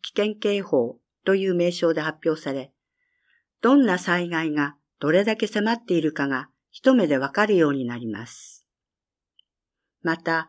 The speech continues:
警報以外にたくさんあった情報も統一され、緊急性の高い内容は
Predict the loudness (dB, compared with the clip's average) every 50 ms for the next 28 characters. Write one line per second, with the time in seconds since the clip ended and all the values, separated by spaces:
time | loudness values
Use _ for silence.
0 | -14 -20 -20 -20 -20 _ -2 2 2 2 2 2 4 2 2 2 2 0 0 2
1 | 2 2 2 2 0 -2 -4 _ _ _ _ _ _ -6 -6 -6 -6 -4 -2 0
2 | 0 0 0 -2 -2 -2 -2 0 2 0 0 2 2 0 0 2 0 -2 0 2
3 | 2 2 2 0 -6 -10 -6 -6 -4 -4 -4 -6 -8 -10 _ _ _ _ _ _
4 | _ _ _ _ -6 0 2 2 2 2 0 -2 0 2 0 0 2 2 0 -2
5 | -2 -2 -4 -4 -2 -2 0 0 2 2 2 0 0 0 0 -2 -2 -2 -4 -6
6 | -6 -10